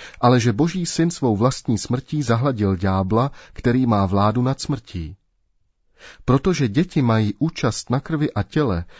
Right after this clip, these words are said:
podobně i on se jich stal účastným, aby skrze smrt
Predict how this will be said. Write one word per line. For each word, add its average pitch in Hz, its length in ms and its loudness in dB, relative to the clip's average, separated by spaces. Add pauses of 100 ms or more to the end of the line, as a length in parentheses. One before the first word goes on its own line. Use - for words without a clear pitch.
(160)
podobně 151 420 2 (100)
i 110 140 -2 (120)
on 147 240 0 (120)
se - 180 0
jich 101 180 0
stal 92 280 -2
účastným, 107 760 -2 (320)
aby 117 200 2
skrze 113 400 -2
smrt - 460 -4